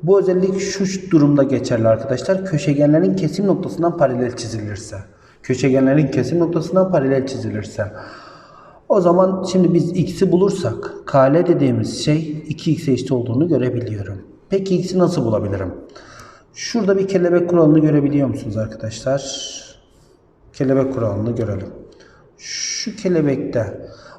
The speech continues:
burası C K ise burası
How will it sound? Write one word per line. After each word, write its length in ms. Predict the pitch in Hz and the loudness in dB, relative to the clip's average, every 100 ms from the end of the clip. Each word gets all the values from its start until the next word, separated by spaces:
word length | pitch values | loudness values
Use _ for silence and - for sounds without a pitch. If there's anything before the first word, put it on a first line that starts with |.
| _ | _
burası 840 | 143 190 220 - - 131 104 - - - - - _ _ _ | -2 2 2 0 -2 -2 -2 -6 -12 -18 -20 -20 _ _ _
C 360 | - 127 123 | 0 2 2
K 220 | - 143 175 | 0 0 0
ise 360 | 180 - 165 165 - - - | 0 0 0 0 -6 -12 -2
burası 720 | 160 - - - 139 143 - | 2 2 2 -4 -4 -6 -12